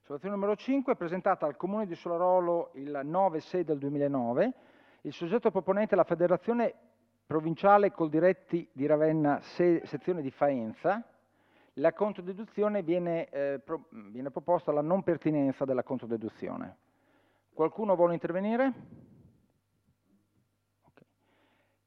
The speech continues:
Chi è favorevole alzi la mano. Alla non pertinenza.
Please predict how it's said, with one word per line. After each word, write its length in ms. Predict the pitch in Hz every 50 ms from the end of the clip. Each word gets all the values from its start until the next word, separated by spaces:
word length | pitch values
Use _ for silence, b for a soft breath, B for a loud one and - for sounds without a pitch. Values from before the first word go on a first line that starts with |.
| _ _ _
Chi 120 | _ - 175
è 200 | 180 190 180 -
favorevole 460 | - 165 160 170 170 180 180 170 160 156
alzi 220 | 151 143 - 151
la 80 | 170 180
mano. 380 | 196 214 240 254 269 254 220 B B B B B B B B B B _ _ _
Alla 580 | - 131 151 156 - - _ _ - 127 131 139
non 180 | 156 170 175
pertinenza. 760 | - 135 135 120 - 139 131 113 110 113 110 _ - 226